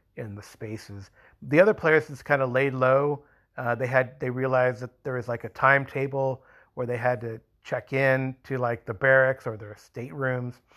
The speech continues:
and then they kinda did that. Didn't really talk to anybody. Didn't, when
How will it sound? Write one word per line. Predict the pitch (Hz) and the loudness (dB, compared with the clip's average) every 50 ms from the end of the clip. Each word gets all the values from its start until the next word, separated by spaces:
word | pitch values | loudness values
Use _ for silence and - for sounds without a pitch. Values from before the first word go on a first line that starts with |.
| _ _ _ _ _ _ _ _ _ _ _ _ _ - - - | _ _ _ _ _ _ _ _ _ _ _ _ _ -20 -12 -8
and | - 131 | -4 -2
then | 135 127 | 0 0
they | 123 117 | -2 -2
kinda | - - 131 123 107 | 0 -2 -2 -2 -2
did | 101 107 123 123 107 | -2 -4 -4 -2 2
that. | 123 117 117 117 117 131 - _ _ _ _ _ | 2 4 4 4 2 0 -4 _ _ _ _ _
Didn't | - 127 131 135 | -8 -6 -6 -4
really | 127 120 123 107 | -4 -6 -6 -8
talk | - - - 120 123 - | -6 -4 -2 -2 -2 -2
to | - 151 | -6 -10
anybody. | 143 120 120 117 110 120 117 113 117 117 117 110 _ _ _ _ _ _ _ | -8 -8 -6 -4 -2 -2 -2 -2 -4 -6 -8 -8 _ _ _ _ _ _ _
Didn't, | - 127 127 120 135 - - | -6 -4 -4 -4 -6 -8 -6
when | 151 131 123 123 113 120 | -4 -2 -2 -2 -4 -4